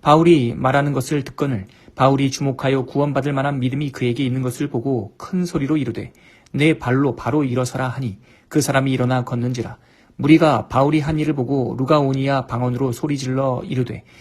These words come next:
"신들이 사람의 형상으로 우리 가운데 내려오셨다." 하여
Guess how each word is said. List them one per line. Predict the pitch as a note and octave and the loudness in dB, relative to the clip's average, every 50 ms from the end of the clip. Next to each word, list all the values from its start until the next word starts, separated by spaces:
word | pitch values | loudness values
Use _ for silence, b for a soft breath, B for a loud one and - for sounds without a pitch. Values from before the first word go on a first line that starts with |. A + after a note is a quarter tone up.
| B B B B | B B B B
"신들이 | B - - F3+ E3 E3 E3+ D#3+ C3+ A2+ | B -4 0 2 4 6 6 6 6 4
사람의 | A2+ - - C#3+ D3 C#3+ C#3+ D3 C#3+ C#3 C3 A#2 A2+ A2 | 0 -4 -4 0 0 2 2 2 0 0 0 0 -2 -4
형상으로 | A2 - E3+ E3 E3+ E3 F3 D#3 D3 D3+ D#3 | -4 -4 -2 -2 -2 -2 -2 -2 -2 -2 -2
우리 | C#3 B2+ C3 C#3+ C#3 | 0 0 0 -2 -2
가운데 | - C3+ A#2+ B2 B2 B2+ B2 C3+ C3 | 0 0 0 0 0 -2 -2 -2 -2
내려오셨다." | A#2+ A2+ B2 B2 B2+ A#2+ A2+ - A#2+ - - C3 | 0 0 0 0 0 -2 -2 -4 -6 -6 -6 -6
하여 | C3 B2 - C#3 C3 G2+ - | -6 -4 -4 -4 -6 -6 -6